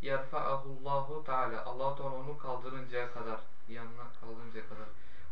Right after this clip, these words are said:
Ve zâlike, bu, kable yevmil kıyameti, kıyamet günden önceki, e, öncedir. Kâlallahu Teala, Allah-u Teala dedi ki, "İnne nahnu, muhakkak ki biz,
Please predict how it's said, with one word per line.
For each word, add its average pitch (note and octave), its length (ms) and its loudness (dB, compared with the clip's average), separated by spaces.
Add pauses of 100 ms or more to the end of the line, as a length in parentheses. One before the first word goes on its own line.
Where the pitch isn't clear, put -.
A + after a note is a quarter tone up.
Ve B2+ 140 2
zâlike, D3+ 540 0 (140)
bu, E3 220 0 (480)
kable D3 380 0
yevmil D3+ 420 0 (120)
kıyameti, D3+ 680 0 (280)
kıyamet C#3 420 0
günden C#3 400 0 (180)
önceki, B2 500 0
e, A2+ 140 0
öncedir. B2 760 0 (460)
Kâlallahu D3 560 2
Teala, D3 380 0
Allah-u C3+ 340 0
Teala C#3+ 220 0
dedi C#3+ 220 0
ki, D#3+ 220 0 (400)
"İnne D3+ 380 0
nahnu, D#3+ 480 0 (360)
muhakkak C3+ 420 0
ki C#3+ 140 0 (220)
biz, D#3+ 180 0